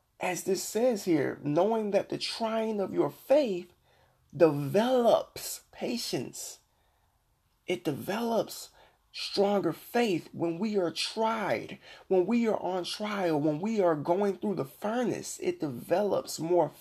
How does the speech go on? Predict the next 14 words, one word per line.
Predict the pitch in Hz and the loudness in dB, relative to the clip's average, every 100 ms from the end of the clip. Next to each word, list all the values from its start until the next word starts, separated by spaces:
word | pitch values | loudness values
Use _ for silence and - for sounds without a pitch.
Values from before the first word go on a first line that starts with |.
| - | -6
faith. | 247 392 - - _ _ _ _ _ _ _ _ _ _ _ _ _ _ _ _ _ _ _ - - _ - | -2 0 -2 -8 _ _ _ _ _ _ _ _ _ _ _ _ _ _ _ _ _ _ _ -20 -20 _ -10
What | 170 311 - | -2 -2 2
better | 285 277 233 | 2 2 0
way | 214 240 262 170 | 2 2 4 2
to | - 190 | 0 0
get | 185 180 | 0 0
closer | - 214 226 - | -2 -4 -2 -4
to | - | -4
God | 143 208 269 269 117 - - - - _ | -4 -4 -4 -2 -4 -6 -18 -20 -20 _
and | 180 165 | -4 -2
to | |
strengthen | 151 - 214 226 165 | -4 -2 -2 -2 -4
our | 147 | -6
faith | 147 - 240 254 196 | -8 -2 0 0 -4